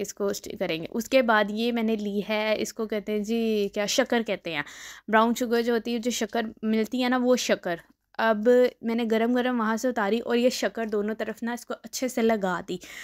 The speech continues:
ये उससे ये होगा वो मीठी मीठी सी ब्रेड टाइप बन जाएगा और बच्चे शौक से खा लेंगे। लाइक अगर हम खाली ब्रेड उसको दें ना, जैसा मैंने बताया हमें डिफरेंट डिफरेंट तरह से वैरायटी बना के बच्चों को देना तो वो खा लेते हैं। अब ये लाइका उसको कैंडी,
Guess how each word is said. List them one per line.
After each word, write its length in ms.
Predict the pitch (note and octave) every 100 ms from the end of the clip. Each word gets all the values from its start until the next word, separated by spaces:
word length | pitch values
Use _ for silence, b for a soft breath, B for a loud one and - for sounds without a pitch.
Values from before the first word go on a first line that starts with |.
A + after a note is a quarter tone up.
| B A#3+
ये 220 | C4+ C#4+
उससे 200 | C#4+ D4
ये 120 | C#4
होगा 200 | C4+ C4+
वो 160 | C#4 C#4+
मीठी 300 | A#3+ A3 B3
मीठी 260 | B3 C4+
सी 160 | C4 C4+
ब्रेड 380 | A3+ G#3+ G#3+ -
टाइप 180 | A#3+
बन 220 | A3+ A3 G#3+
जाएगा 220 | A3+ A#3+
और 100 | A#3+
बच्चे 280 | A3 A3 A3+
शौक 220 | G#3+ G3+
से 100 | A#3
खा 200 | A3 G3
लेंगे। 360 | G3+ G#3+ A#3+
लाइक 280 | B3 B3+ B3
अगर 320 | C#4+ C4 C4+
हम 120 | C#4 C4
खाली 280 | B3 A#3+
ब्रेड 300 | B3 A#3+ A3
उसको 320 | A#3+ - C4 A#3+
दें 200 | A3+ A#3
ना, 140 | C4 B B B - -
जैसा 280 | G#3+ B3 D4
मैंने 160 | D4+
बताया 200 | D4+ C4+
हमें 240 | C4+ D#4 C#4
डिफरेंट 320 | C4+ D#4+ D#4
डिफरेंट 280 | D#4+ D#4+ D#4
तरह 180 | C4+
से 120 | C4+ D4
वैरायटी 320 | C4+ A#3 B3+
बना 200 | C4+ B3+
के 120 | C4+
बच्चों 240 | B3 C4
को 80 | C4
देना 220 | B3 B3+
तो 100 | C#4
वो 60 | D#4
खा 240 | D#4 A3+
लेते 260 | F3+ F3 F3
हैं। 80 | F3 B B
अब 140 | - B3+
ये 120 | C#4+
लाइका 360 | B3+ A#3+ B3+
उसको 280 | C4+ - C4
कैंडी, 560 | B3 _ A#3+ A3 A#3+